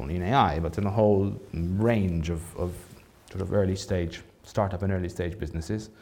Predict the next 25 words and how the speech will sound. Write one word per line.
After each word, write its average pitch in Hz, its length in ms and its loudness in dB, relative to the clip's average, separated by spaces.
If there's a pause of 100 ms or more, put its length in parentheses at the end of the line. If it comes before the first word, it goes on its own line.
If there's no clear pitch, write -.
(560)
Um, 120 600 6
I 180 80 6
don't 196 160 6
know 160 100 6
that 120 160 6
Malta 117 360 4
is 110 180 0 (100)
at 113 180 2
that 104 180 2
stage 107 380 2
yet 104 240 2
where 98 120 0 (200)
that 104 280 0
could 101 200 0
be 101 100 0
done, 98 380 2
but, - 380 0
but - 320 0
incentivizing 120 840 4
private 120 380 6
investment 110 720 0
is 120 220 0
definitely 131 680 0
something 117 480 0
that 107 140 -2